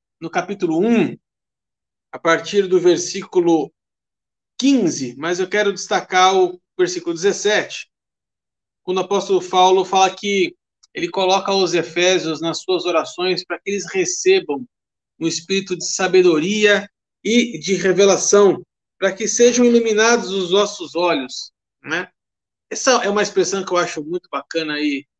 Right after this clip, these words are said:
pra quem, pra quem, ah, acompanha o ministério do By Hop, que é lá do, de Kansas City, né?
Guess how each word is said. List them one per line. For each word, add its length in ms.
pra 180
quem, 600
pra 180
quem, 580
ah, 340
acompanha 720
o 80
ministério 420
do 60
By 140
Hop, 220
que 120
é 120
lá 160
do, 220
de 100
Kansas 360
City, 360
né? 240